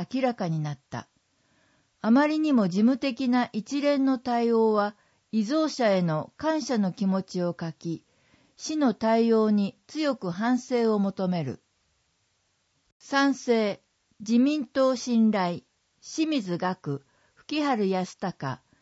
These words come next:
遠藤百合子、湯沢綾子、五十嵐京子。日本共産党、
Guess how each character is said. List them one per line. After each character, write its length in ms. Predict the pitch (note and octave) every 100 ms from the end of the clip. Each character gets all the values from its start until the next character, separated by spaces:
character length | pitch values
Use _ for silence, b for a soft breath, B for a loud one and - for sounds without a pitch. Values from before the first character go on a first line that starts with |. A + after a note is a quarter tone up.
| _
遠 220 | B3 D#4 D4
藤 300 | A3 F#3 F3+
百 140 | G3+
合 140 | F3+
子、 360 | D#3 D3 C#3+ - _ _ _
湯 140 | A3
沢 360 | G#3+ C#4+ C#4+ C4+
綾 260 | B3+ G#3 E3
子、 340 | - C#3+ B2 _ _
五 120 | G#3+ A3
十 80 |
嵐 360 | D4 C4 G3 -
京 260 | - F3+ D3
子。 320 | - B2+ - _ _ _ _ _ _ _ _ _ -
日 120 | A#3+
本 220 | D#4+ C#4+
共 260 | - A3+ A#3
産 280 | A#3 A3 G#3
党、 420 | - F#3 F3